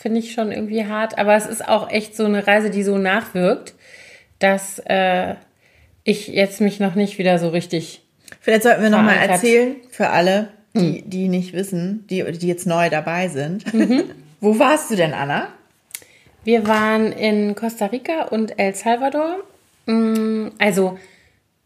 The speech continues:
Speaker 1: meine Familie stammt aus El Salvador,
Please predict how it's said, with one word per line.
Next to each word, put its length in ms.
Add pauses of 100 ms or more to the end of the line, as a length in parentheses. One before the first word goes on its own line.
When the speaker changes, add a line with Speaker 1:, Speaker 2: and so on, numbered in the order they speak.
(540)
Speaker 1:
meine 300
Familie 360
stammt 240
aus 140
El 120
Salvador, 500